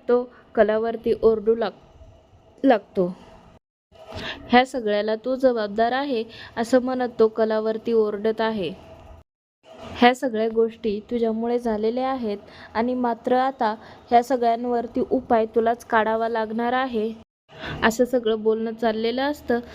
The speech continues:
इकडे आता लगेच नैना म्हणते, "हे सगळं तू मुद्दाम केलेलं आहेस का?" "नाही, बरोबर आहे, आपल्या घरी आपण बंब वापरतो किंवा मग गॅसवर पाणी ठेवतो, हे तू अजून विसरली नाहीस का? आपण कशा पद्धतीने आपल्या घरी या सगळ्या गोष्टी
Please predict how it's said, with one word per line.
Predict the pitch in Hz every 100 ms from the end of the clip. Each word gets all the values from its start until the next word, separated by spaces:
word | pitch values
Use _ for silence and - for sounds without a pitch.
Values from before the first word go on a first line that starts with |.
| - -
इकडे | 220 233 233
आता | 226 226 226
लगेच | 233 240 240
नैना | 247 247 240 247
म्हणते, | 254 247 220
"हे | 226 233
सगळं | 240 233 240 240
तू | 262
मुद्दाम | 247 226 233 247
केलेलं | 254 262 262 262
आहेस | 269 277 269 -
का?" | 220 220 247 - _ _ _ _ - - - - -
"नाही, | 240 226
बरोबर | 208 220 233 240 240
आहे, | 214 -
आपल्या | 208 233
घरी | 226 226 226
आपण | - 220 220 214
बंब | 220 220
वापरतो | 247 254 247 226 214 214 214
किंवा | 247 240
मग | 240 233 233 - - - 233
गॅसवर | 233 233 247 254
पाणी | 247 208 220
ठेवतो, | 233 220 202 - - - _ _ _ _ - - -
हे | - 226 254
तू |
अजून | 233 233 240
विसरली | 247 240 240 226 240
नाहीस | 240 240 226 220
का? | - 247 269 - - -
आपण | 214 220 233 247 - - - -
कशा | 233 254
पद्धतीने | 254 254 226 233 240 233
आपल्या | 226 226 220
घरी | 214 220 226
या | 220
सगळ्या | 220 220 226 220
गोष्टी | 208 214 -